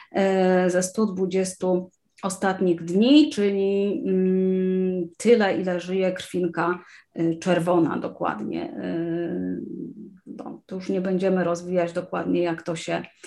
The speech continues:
jak to się tworzy, e, ale mówiąc w największym skrócie, i to jest parametr, który nam świadczy o tym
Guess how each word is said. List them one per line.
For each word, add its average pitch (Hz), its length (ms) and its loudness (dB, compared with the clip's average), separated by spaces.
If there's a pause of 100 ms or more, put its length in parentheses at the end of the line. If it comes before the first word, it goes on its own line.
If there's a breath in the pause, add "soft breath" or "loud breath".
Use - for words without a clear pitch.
(360 loud breath)
jak 175 340 0
to 180 220 -2
się 175 260 0
tworzy, 247 640 6
e, 202 1000 0
ale 190 440 2 (200)
mówiąc 220 440 4
w 190 60 -6
największym 185 540 -2
skrócie, 302 320 2
i 220 160 0
to 262 120 6
jest 247 180 2
parametr, 208 400 2
który 185 160 -4
nam 175 120 0
świadczy 196 480 -6
o 196 100 -2
tym 185 260 -6